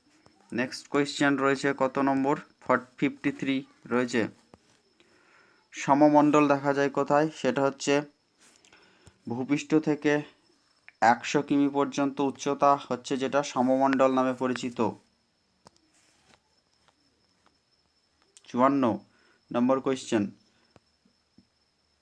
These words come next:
ট্রপোস্ফিয়ারের ঊর্ধ্বসীমার পৃথিবীকে বেষ্টন করে যে ক্ষিপ্ত গতিসম্পন্ন সর্পিলাকার বিরামহীন জিওস্ট্রফিক বায়ু প্রবাহিত হয়ে থাকে সেটা হচ্ছে আমাদের জেট বায়ু।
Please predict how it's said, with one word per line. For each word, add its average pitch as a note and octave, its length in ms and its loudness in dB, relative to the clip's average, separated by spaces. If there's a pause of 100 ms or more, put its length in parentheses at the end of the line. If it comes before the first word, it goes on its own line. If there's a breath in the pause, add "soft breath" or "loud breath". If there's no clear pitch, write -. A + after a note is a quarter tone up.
(1700)
ট্রপোস্ফিয়ারের D3 560 2
ঊর্ধ্বসীমার C#3+ 640 2 (1120 soft breath)
পৃথিবীকে D3+ 520 6
বেষ্টন C#3+ 460 4
করে C#3 300 6
যে B2 200 2
ক্ষিপ্ত D3 520 2 (200)
গতিসম্পন্ন C#3 720 2
সর্পিলাকার C#3 680 2
বিরামহীন C3+ 500 4
জিওস্ট্রফিক C3 720 0
বায়ু B2 200 8
প্রবাহিত C#3 400 2
হয়ে C#3+ 140 2
থাকে C#3 280 0
সেটা C3+ 300 0
হচ্ছে C3+ 340 0
আমাদের B2+ 340 2
জেট B2+ 240 2
বায়ু। C3 300 6